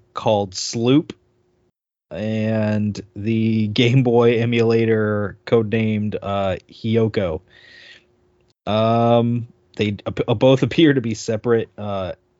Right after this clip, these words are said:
emulation. Both emulators reportedly, uh, signed by, yep,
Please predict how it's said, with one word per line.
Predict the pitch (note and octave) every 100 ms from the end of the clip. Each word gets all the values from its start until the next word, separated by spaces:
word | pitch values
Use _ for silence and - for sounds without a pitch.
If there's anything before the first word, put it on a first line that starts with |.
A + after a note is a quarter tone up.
| -
emulation. | A2+ G#2+ G#2+ B2+ C3 C3 B2 B2
Both | A2 G#2
emulators | F#2+ A2+ A2 A2 A2 G#2+
reportedly, | G2+ - A2+ A2 G#2 G#2+ G#2+ G#2 G2+ - _ _ _ _ _ _
uh, | F#2 F2+
signed | - - B2+ B2 B2+ A2+
by, | A2 G#2 G#2+ G#2 G#2
yep, | - A2+